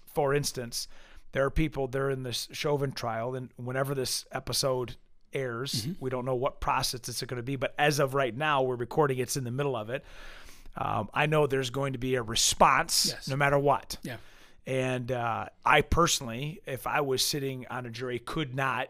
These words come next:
Speaker 1: with just the video alone, not
Speaker 2: Mm-hmm.
Speaker 1: convict.
Speaker 2: Yeah.
Speaker 1: Like, that, that makes no sense not to.
Speaker 2: Right.
Speaker 1: I would hope that regardless of, you know,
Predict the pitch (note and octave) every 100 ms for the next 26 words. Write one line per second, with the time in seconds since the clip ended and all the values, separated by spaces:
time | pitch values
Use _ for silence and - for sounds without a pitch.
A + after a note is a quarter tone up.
0 | _ D3+ C3+ - C#3+ D3 - A#2+ C#3+ D3
1 | B2+ A#2+ C3+ A#2+ A#2 B2+ G#2 G#2+ B2 B2
2 | G2 - - A2+ G#2 - - - A#2+ B2+
3 | C#3+ D3 C#3+ C#3+ C3+ A#2+ B2 C3 C3+ C3
4 | C3 - - D3+ B2+ - B2+ B2+ - A#2
5 | G#2 - D#3+ A#2+ - - - - - C#3+
6 | C3+ - D#3 F3 - C#3 B2 - B2+ A2+
7 | C#3+ E3+ D#3+ - - C3 A#2+ A2+ - -
8 | - B2+ A#2+ A2+ A2